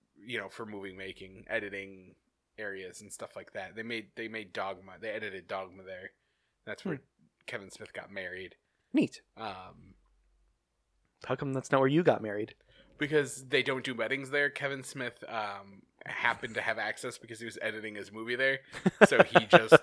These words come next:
Speaker 1: did it. He, they, like, brought
Speaker 2: Oh.
Speaker 1: a guy in.
Speaker 2: Well, I feel like you could have done that.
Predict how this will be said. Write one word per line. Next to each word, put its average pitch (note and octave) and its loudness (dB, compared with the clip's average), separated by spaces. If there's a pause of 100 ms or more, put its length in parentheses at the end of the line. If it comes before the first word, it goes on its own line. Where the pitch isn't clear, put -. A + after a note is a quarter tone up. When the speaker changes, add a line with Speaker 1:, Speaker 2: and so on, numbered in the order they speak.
(200)
Speaker 1:
did A#2+ 8
it. C#3 2
He, C3 -6
they, A#2+ 2
like, A2 0
brought B2 8
Speaker 2:
Oh. A2+ 4
Speaker 1:
a - 0
guy G#2+ 4 (160)
in. B2 -8 (1700)
Speaker 2:
Well, B2 8
I A#2 6
feel F3+ 8
like D3 10
you D#3+ 4
could C#3+ 6
have B2 8
done A2 6
that. G#2+ 0